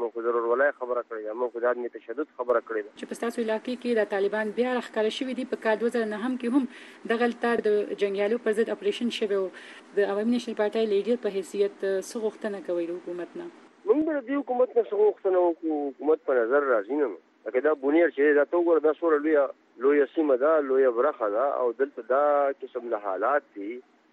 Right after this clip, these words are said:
Speaker 1: او بیا ډېره د افسوس خبره چې دا څیزونه په میډیا کې هم نه ریپورټ کېږي. موږ هم دا غم وړي یو چې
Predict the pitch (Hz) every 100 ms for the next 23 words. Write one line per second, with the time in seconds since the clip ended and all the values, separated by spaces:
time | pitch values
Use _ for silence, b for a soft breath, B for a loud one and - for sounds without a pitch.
0 | _ _ 135 143 180 185 226 190 170 -
1 | 208 190 175 202 277 202 175 175 180 196
2 | 160 143 175 170 139 - 240 233 107 -
3 | 95 - - - 123 131 - 143 160 151
4 | - - _ _ _ _ _ 196 226 147
5 | 156 156 165 160 156